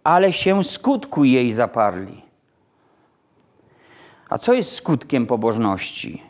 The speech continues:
Jeśli człowiek jest naprawdę pobożny, co jest tego skutkiem? Ano jest życie w mocy nam udzielonej w Chrystusie. To jest życie w mocy Chrystusowej.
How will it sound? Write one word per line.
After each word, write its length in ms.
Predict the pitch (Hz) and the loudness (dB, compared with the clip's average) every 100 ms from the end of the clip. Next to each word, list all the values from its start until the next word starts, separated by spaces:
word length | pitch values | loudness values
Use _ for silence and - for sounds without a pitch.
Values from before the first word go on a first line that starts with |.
| - | -6
Jeśli 260 | 120 - | -4 -2
człowiek 420 | - 208 233 233 190 | 0 0 0 0 0
jest 140 | 190 | 0
naprawdę 420 | 190 202 196 180 | 0 2 0 0
pobożny, 480 | 185 165 160 131 131 | -2 0 0 0 -2
co 180 | - 214 | 0 0
jest 180 | 240 294 | 0 0
tego 200 | 226 220 | 0 -2
skutkiem? 680 | - 202 156 - 95 92 - _ _ _ _ _ _ _ _ _ _ - - - | 2 2 2 -2 -6 -8 -20 _ _ _ _ _ _ _ _ _ _ -20 -20 -4
Ano 440 | 139 147 165 151 165 - _ - | 2 4 4 2 -6 -14 _ -2
jest 340 | 147 147 - | 0 0 -2
życie 840 | 139 127 131 240 - 151 175 233 - - _ _ - | 0 2 4 2 2 2 2 0 -6 -20 _ _ -10
w 220 | 131 127 | -4 2
mocy 520 | 139 156 180 185 202 | 4 4 4 2 0
nam 280 | 180 160 175 - | 2 2 0 -4
udzielonej 580 | 151 143 143 151 156 147 | -2 0 2 2 2 0
w 80 | |
Chrystusie. 760 | - 170 180 - 208 - 104 - _ _ - | -4 -4 -2 -2 -2 -4 -8 -10 _ _ -6
To 100 | 170 | -2
jest 100 | 208 | 0
życie 520 | 208 247 - 110 95 - _ 131 | 2 0 0 -4 -4 -12 _ -2
w 120 | 120 | 4
mocy 540 | 135 180 196 220 220 - _ _ - - - | 6 4 2 -2 -2 -4 _ _ -20 -20 -6
Chrystusowej. 960 | 165 196 - 202 - 180 104 98 98 | -4 -2 -2 -2 2 2 0 -4 -8